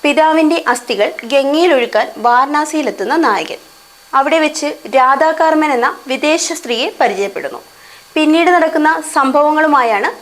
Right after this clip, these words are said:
സിനിമ മുന്നോട്ട് പോകുന്നത്. ചിത്രത്തിൽ ലാലേട്ടൻ്റെ നായികയായി എത്തുന്നത് ഇസ്രായേൽ സ്വദേശിനിയായ എലീനയാണ്. സ്വപ്നമാളിക എന്നാണ് ഈ ചിത്രത്തിന് പേരിട്ടിരിക്കുന്നത്. ഒരു നടനും സംവിധായകനുമായ ലാലേട്ടൻ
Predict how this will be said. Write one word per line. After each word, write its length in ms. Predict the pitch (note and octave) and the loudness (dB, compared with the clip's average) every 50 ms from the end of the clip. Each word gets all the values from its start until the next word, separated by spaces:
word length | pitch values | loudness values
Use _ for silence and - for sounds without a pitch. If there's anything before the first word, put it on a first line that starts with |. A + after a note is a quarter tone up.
| - - - | -16 -8 -4
സിനിമ 340 | D#4+ C#4+ C4 A#3+ A#3 E4 B4 A#4+ F4 | -2 0 2 2 0 0 -2 0 0
മുന്നോട്ട് 340 | E4 D#4+ D4 D4 C4 B3 - - - | 2 2 4 2 2 0 -2 -4 -4
പോകുന്നത്. 360 | F3 E3+ - - - - - - - - - _ _ _ - - | -4 -4 -6 -8 -10 -12 -12 -16 -18 -20 -20 _ _ _ -8 -4
ചിത്രത്തിൽ 360 | - E4 F4+ F4+ F4 F4+ F4 E4 E4 - - - C4+ C#4+ | -2 0 2 2 2 2 0 -4 -4 -8 -8 -2 0 2
ലാലേട്ടൻ്റെ 540 | C#4 C#4 C#4+ D4+ D#4+ D#4 F4 F4+ D#4+ E4+ E4 D4+ | 2 4 4 4 4 4 2 2 2 2 2 2
നായികയായി 420 | C#4 B3+ B3+ C4 A#3+ C#4+ C#4 C#4+ C#4 | 2 2 2 0 0 2 2 2 2
എത്തുന്നത് 340 | C#4 B3+ B3 B3 A#3+ C4 F4+ B4+ - - - C#4 | 0 0 -2 0 2 2 2 0 0 -6 -8 -8
ഇസ്രായേൽ 340 | C4+ - - F4 D#4+ E4 E4 E4 | -6 -2 2 4 4 4 2 2
സ്വദേശിനിയായ 720 | E4+ D4+ D4 D4+ D4+ - D#4 D4 D4 C#4 C4+ C4 B3+ B3+ B3+ - - - - - A#3+ | 0 0 0 0 0 0 -2 0 0 2 2 2 2 2 0 -2 -6 -10 -2 0 2
എലീനയാണ്. 540 | A#3 A#3 A#3+ B3 B3+ C4 A#3 F#3+ E3 D3+ C3+ - - - - - - - - - - - - - | 2 2 2 0 0 2 2 0 -2 -4 -8 -14 -16 -20 -20 -20 -20 -20 -20 -20 -20 -20 -12 -6
സ്വപ്നമാളിക 680 | - C#4+ C4 - - C#4 D4 D4+ D4 D4 D4 D4+ C#4+ D4+ D#4+ D4 B3+ | -2 -2 -2 0 0 0 2 2 4 2 2 0 2 2 2 2 2
എന്നാണ് 300 | A#3+ B3 A#3 G3 G3+ A3 - - - C4+ D4 | 2 0 0 0 0 -2 -4 -6 -6 -2 -2
ഈ 40 | D#4 D#4 | -2 -2
ചിത്രത്തിന് 400 | D#4 - - A#3 G#3+ A3+ G#3+ B3+ E4+ - - - - | -4 -4 -4 -2 -2 -2 -4 -4 -6 -8 -12 -6 -2
പേരിട്ടിരിക്കുന്നത്. 760 | B3+ A#3 A3+ A#3 B3 A#3+ A#3+ G#3 F#3+ F3+ - - F#3+ G3 - - - - - - - - - - - - - - - - - - - - - C#4+ | 2 2 2 2 0 -4 -6 -6 -6 -6 -8 -10 -12 -12 -12 -14 -18 -20 -20 -20 -20 -20 -20 -20 -20 -20 -20 -20 -20 -20 -20 -20 -8 -2 0 2
ഒരു 140 | D4 E4 F4+ E4+ D#4 | 4 4 4 4 4
നടനും 360 | C4+ B3 C4 C#4 C#4+ - - - - - - | 4 2 2 2 2 0 -4 -6 -10 -8 -4
സംവിധായകനുമായ 840 | - C4 B3+ B3+ C#4 C4+ D#4 D4+ C#4+ D4 D4+ D#4 D#4 D4+ C#4+ C4 B3+ A#3+ A3 | -2 -2 -2 -2 -2 0 0 2 2 2 0 0 0 0 2 2 2 2 2
ലാലേട്ടൻ 400 | G3+ G3 G3 G3 G3 G3 A3 D#4 | 2 2 2 0 0 0 -2 -2